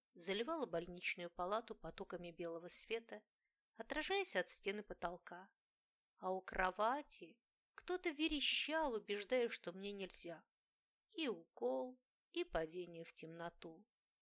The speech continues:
Снова и снова и снова. Пока я не очнулась посреди ночи. Никого рядом.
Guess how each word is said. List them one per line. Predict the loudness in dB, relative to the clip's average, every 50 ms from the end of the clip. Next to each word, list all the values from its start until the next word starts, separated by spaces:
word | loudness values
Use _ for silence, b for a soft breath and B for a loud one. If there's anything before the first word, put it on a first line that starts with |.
| _ _ _ _
Снова | -6 -2 -2 -2 -2 -4 -4 -4 -2 -2 -2 -2 -4 -4 -6 -6 -12 _ _ _ _ _ _ _ -12
и | -4 0
снова | 2 4 4 4 2 -2 -6 -6 -6 -6 -8 -10 -10 -10 -14 _ _ _ _ _ _ _ _
и | -4 0
снова. | 2 2 2 0 -2 -6 -14 -14 -16 -20 -20 _ _ _ _ _ _ _ _ _ _ _ _ _ _ _ _ _ _ _ _ _ _ _ _ -6
Пока | -6 -4 -2 -2
я | -2 -2 -2
не | -4 -4 -4
очнулась | -2 -2 -2 -2 -2 -2 -4 -4 -2 -4
посреди | -4 -2 -2 -2 -2 -2 -4 -8 -8 -4
ночи. | -4 -2 -2 -2 -4 -4 -6 -6 -10 _ _ _ _ _ _ _ _ _ _ _ _ _ _ _ _ _ _ _ _ _ _
Никого | -8 -4 -4 -4 -2 0 0 0 0 0 -4 -6
рядом. | -4 -6 -8 -12 -14 -16 -18 -20 -20 -20